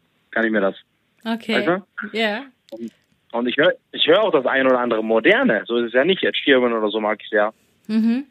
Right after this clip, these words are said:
Speaker 1: Aber diese alte Musik, das ist für mich noch, da haben die richtig mit Instrumenten gespielt. Da hörst du auch ein bisschen was raus.
Speaker 2: Ja, ja, das finde ich auch schön.
Speaker 1: Finde ich schön.
Speaker 2: Das ist so
Speaker 1: Und sehr klar,
Speaker 2: handgemacht.
Speaker 1: ist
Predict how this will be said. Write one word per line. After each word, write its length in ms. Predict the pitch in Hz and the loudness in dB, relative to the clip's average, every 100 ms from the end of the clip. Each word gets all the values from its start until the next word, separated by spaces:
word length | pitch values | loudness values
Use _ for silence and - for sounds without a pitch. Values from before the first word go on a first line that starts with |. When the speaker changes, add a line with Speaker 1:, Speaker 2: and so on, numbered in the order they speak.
| - | -6
Speaker 1:
Aber 200 | 113 117 | 0 0
diese 220 | 117 131 | 0 0
alte 280 | 175 208 202 | 4 4 4
Musik, 280 | 185 175 170 | 2 0 0
das 160 | 165 165 | 0 0
ist 160 | 151 - | -4 -2
für 100 | 139 | 0
mich 220 | 135 123 | 0 0
noch, 340 | 123 113 - - _ _ _ _ _ _ _ - | -2 -2 -6 -20 _ _ _ _ _ _ _ -2
da 80 | 107 | 0
haben 180 | 113 113 | 2 0
die 80 | 113 | 0
richtig 220 | 107 113 | -2 -2
mit 80 | 110 | -2
Instrumenten 640 | 123 - 120 101 101 98 | -4 0 2 0 -2 -8
gespielt. 280 | 95 - 113 | -6 -2 2
Da 60 | 175 | 2
hörst 160 | 190 | 2
du 40 | 135 | 0
auch 80 | 131 | -2
ein 60 | |
bisschen 160 | 123 123 | -4 -4
was 120 | 117 | 0
raus. 420 | 170 127 98 - - | 2 2 0 -12 -8
Speaker 2:
Ja, 280 | 214 220 208 - - | -2 0 0 -4 -4
ja, 120 | 220 | -4
das 180 | 202 - | -4 -2
finde 160 | 208 | -2
ich 120 | 208 | -2
auch 140 | 190 202 | -4 -6
schön. 280 | - 190 190 | -6 -4 -2
Speaker 1:
Finde 180 | 208 214 | -4 -6
ich 40 | - | -4
schön. 240 | 226 185 _ | -4 -6 _
Speaker 2:
Das 160 | 233 220 | -4 -2
ist 100 | 208 | -4
so 60 | |
Speaker 1:
Und 60 | 185 | -2
sehr 100 | 208 247 | 2 2
klar, 280 | 202 160 190 | 2 2 0
Speaker 2:
handgemacht. 140 | - | -6
Speaker 1:
ist 100 | - | -14